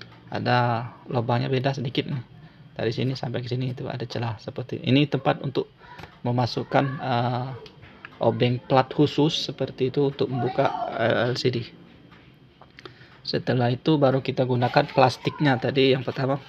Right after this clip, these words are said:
kita gunakan adalah plat, eh, untuk pembuka obeng plusnya, oh, eh, apa tuh? Plat yang untuk membuka koper ataupun casing. Setelah terbuka seperti ini, lanjut kita menggunakan plastiknya seperti ini.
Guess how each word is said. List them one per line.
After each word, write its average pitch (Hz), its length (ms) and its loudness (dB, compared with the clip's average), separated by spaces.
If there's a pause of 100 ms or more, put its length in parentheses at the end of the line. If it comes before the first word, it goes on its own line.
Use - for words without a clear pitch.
(320)
kita 135 240 0
gunakan 123 480 2
adalah 131 240 4
plat, 127 260 2 (640)
eh, 120 320 0
untuk 131 320 -2
pembuka 120 500 0 (540)
obeng 123 320 -2
plusnya, 139 560 -2 (240)
oh, - 160 0
eh, 120 240 0
apa 139 160 -4
tuh? 160 180 -6 (960)
Plat 62 240 2 (560)
yang 123 500 2
untuk - 140 -2
membuka 117 320 -2
koper 127 480 -2 (640)
ataupun - 240 -6
casing. 143 400 2 (1040)
Setelah - 320 -2
terbuka 123 400 0
seperti 127 480 -2
ini, 147 160 0
lanjut 131 240 0
kita 143 300 -6
menggunakan 131 420 -4
plastiknya 127 480 -4
seperti 131 400 -8
ini. 110 80 -4